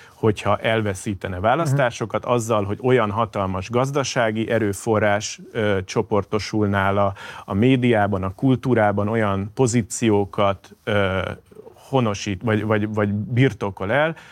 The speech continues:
Speaker 1: amit szimplán politikai változással már nem igazán
Speaker 2: Mhm.
Speaker 1: lehet tőle, vagy csak nagyon nehezen elvenni, és ez inkább ahhoz hasonlít egyébként, mint ami mondjuk a háború után, vagy az ötvenes években történt Magyarországon, amikor ugye egy teljes eri-, elitcserét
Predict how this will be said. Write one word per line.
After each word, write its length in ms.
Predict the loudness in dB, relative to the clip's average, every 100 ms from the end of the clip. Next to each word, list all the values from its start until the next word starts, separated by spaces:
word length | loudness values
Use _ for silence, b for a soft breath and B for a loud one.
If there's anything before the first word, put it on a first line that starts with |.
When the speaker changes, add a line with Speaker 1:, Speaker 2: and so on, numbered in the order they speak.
| B _ _
Speaker 1:
amit 480 | 0 2 2 -2 -10
szimplán 500 | -6 -4 -2 -2 -2
politikai 880 | 0 -2 -2 -4 0 0 0 -4 -6
változással 1000 | 0 0 0 -4 -2 -2 -2 -4 -2 -2
már 180 | -2 -2
nem 140 | -2
igazán 380 | -2 -2 -2 -4
Speaker 2:
Mhm. 100 | -2
Speaker 1:
lehet 220 | -4 -6
tőle, 320 | -4 0 2
vagy 160 | 0 -4
csak 220 | -8 -6
nagyon 400 | -2 0 0 -2
nehezen 600 | -2 -2 -4 -4 -4 -6 -2
elvenni, 460 | 0 2 0 0
és 180 | 0 -2
ez 160 | -2 -2
inkább 320 | 0 0 0
ahhoz 340 | -2 -2 -4 -6
hasonlít 500 | -6 -6 -8 -6 -6
egyébként, 520 | -6 -6 -4 -6 -4
mint 220 | -6 -4
ami 140 | -2
mondjuk 400 | -2 0 -2 0
a 160 | 0 0 B B -12
háború 500 | -4 -2 0 0 0
után, 300 | -2 -2 -2
vagy 100 | 0
az 100 | -2
ötvenes 480 | -2 -2 -4 -4 -4
években 420 | -2 0 -2 -4
történt 420 | -4 -6 -4 -6
Magyarországon, 640 | -2 0 0 -2 -2 -2 -2
amikor 320 | -2 -4 -4
ugye 100 | -4
egy 100 | -4 -4
teljes 460 | 0 0 0 -2 -6
eri-, 240 | -6 -8 -4
elitcserét 880 | 0 0 0 -4 -2 0 0 -2 B